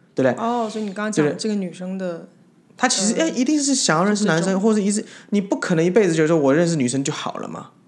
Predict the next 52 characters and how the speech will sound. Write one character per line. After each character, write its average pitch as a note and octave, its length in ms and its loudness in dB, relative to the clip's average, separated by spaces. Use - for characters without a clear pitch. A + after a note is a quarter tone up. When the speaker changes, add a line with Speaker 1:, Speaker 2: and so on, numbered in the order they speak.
Speaker 2:
当 A3+ 160 0
然 G#3+ 80 -2
了。 G3 40 -2
Speaker 1:
就 A3 60 4
是 G#3+ 100 2
一 G3 60 0
个 F3+ 80 6
正 E3+ 260 2
常 C3 220 0
健 C3 240 0
康 C3+ 160 -4
的 C3 60 0
状 B2+ 180 -4
态 G#2+ 160 -4
下， A2+ 180 -4
就 - 120 -6
是 D3 180 -2
你 D3+ 180 2
再 G3+ 200 2
怎 C#3+ 120 0
么 B2 140 2
女 B2+ 220 2
校 D3+ 220 2
的 B2 100 0
管 A#2 300 -2
制 B2+ 160 -6
她， A#2+ 300 -6
你 B2+ 80 -6
再 E3+ 180 0
怎 C3+ 100 -2
么 A#2 80 0
逼 C#3 220 -4
她 C#3+ 160 0
不 C#3 100 -6
可 C3 160 -2
以 A#2 140 -2
交 B2 220 -2
朋 A#2 160 -6
友， A#2 120 -6
你 B2+ 80 -6
再 D3+ 120 -4
怎 C3 100 -4
么 A2+ 60 -4
逼 B2+ 160 -6
她 C3+ 100 -4
不 C3+ 100 -8
可 - 140 -6
以 - 40 -6
出 B2 200 -6
去， A2+ 300 -8
最 A#3 220 2
终 G#3+ 380 2